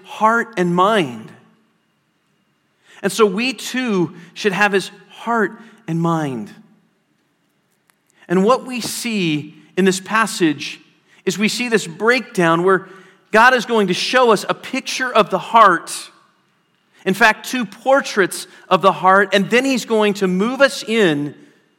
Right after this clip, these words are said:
to understanding him, with that being the motivation for why we might honor him. And so the first portrait that we see here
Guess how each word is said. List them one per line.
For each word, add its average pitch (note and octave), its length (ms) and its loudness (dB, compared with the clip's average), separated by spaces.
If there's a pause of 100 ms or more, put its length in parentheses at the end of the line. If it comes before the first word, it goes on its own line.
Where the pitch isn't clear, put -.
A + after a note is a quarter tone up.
(920)
to - 120 -14
understanding F3+ 760 -4
him, C3+ 460 -10 (1080)
with C#3 140 -16
that E3 260 -6
being D#3+ 220 -4
the C#3+ 80 -6
motivation C3+ 840 -8 (640)
for D3+ 140 -8
why C#3 200 -6
we C3+ 160 -8
might B2 320 -8
honor A#2+ 280 -10
him. G#2 420 -18 (1600)
And F#3 100 -2
so G#3+ 380 0 (360)
the G#3 60 0
first C4 380 -4
portrait A3+ 480 -2
that F#3+ 140 0
we F3 120 -4
see A3 360 -6
here D3 600 -6